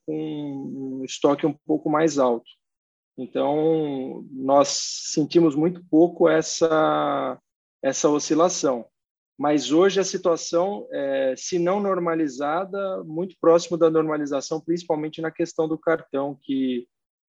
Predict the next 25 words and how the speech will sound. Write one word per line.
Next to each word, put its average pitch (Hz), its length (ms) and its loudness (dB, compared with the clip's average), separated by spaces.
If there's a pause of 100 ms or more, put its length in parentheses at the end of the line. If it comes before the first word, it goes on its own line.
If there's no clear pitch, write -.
(200)
que - 80 -6
o 131 60 -2
Guilherme 131 400 0
comentou, 143 480 0
que 170 100 2
eu 160 60 8
creio 165 340 6
que 170 160 -2
foi 160 400 4
a, 160 560 2
a 143 40 -2
maior 147 360 0
crise. 143 380 -4 (380)
Primeiro, 160 760 8 (100)
é, 127 540 -2
é, 127 340 -12 (380)
ou 143 300 -2
não, 135 240 -4
não 143 180 -2
primeiro, 143 380 0
mas 135 220 -2
também, 160 580 0 (580)
é, 123 240 -8
houve 151 320 2
uma 143 800 2